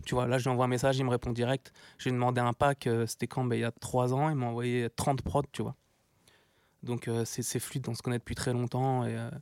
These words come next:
et on respecte chacun le, le travail de l'autre, tu vois. On est, c'est pas quelqu'un qui a, qui a le melon, tu vois, il pourrait, euh,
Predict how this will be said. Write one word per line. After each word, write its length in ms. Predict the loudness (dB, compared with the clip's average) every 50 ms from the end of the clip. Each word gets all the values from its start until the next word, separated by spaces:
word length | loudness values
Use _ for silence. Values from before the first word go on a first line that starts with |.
| _ _ _ -6
et 60 | -6
on 60 | -4
respecte 400 | -4 -4 -6 -4 -6 -6 -4 -4 -4
chacun 380 | -4 -4 -4 -2 -2 0 0
le, 160 | 0 0 0
le 140 | 0 -2 -4
travail 320 | -4 -4 -4 -4 -4 -4 -4
de 80 | -4
l'autre, 180 | -4 -4 -6 _
tu 140 | -10 -10 -8
vois. 140 | -8 -8 _ _ _ _ _ _ _ _ _ _ _ _ _ _ _ -6
On 100 | -2 -2
est, 80 | -2 -2
c'est 140 | 0 -2 0
pas 160 | 2 2 2
quelqu'un 340 | 4 0 -2 0 0 -2 0
qui 100 | 0 0
a, 160 | 0 0 0
qui 140 | 0 2 2
a 40 | 2
le 40 |
melon, 280 | 2 2 2 2 0 -2
tu 120 | -2 -4
vois, 140 | -4 -2 -2
il 60 | -2
pourrait, 360 | -2 -2 -2 0 2 2 2 2
euh, 200 | 0 0 -2